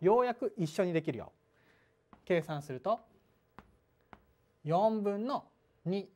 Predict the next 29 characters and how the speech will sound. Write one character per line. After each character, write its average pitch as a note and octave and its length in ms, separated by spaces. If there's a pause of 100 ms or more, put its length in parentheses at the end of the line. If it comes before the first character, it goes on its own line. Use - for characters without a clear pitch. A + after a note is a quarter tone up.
(240)
く A3 120
一。 - 400 (1900)
こ F3+ 140
う - 40
な D3 80
っ D3 40
て、 - 280 (1300)
四 C#3+ 280
分 A#2 220
の F#3+ 160 (340)
一。 - 240 (1160)
答 G#3 220
え A#3+ 40
は B3 240
四 F#3 180
分 F#3 140
の D#3+ 80
一 D3+ 140
に C#3+ 80
な G2 80
る - 60
よ。 - 60 (1000)
じ D4+ 80
ゃ B3+ 60
あ D#3 140
次 D#3 200
見 D3+ 100
て C3+ 80
こ - 180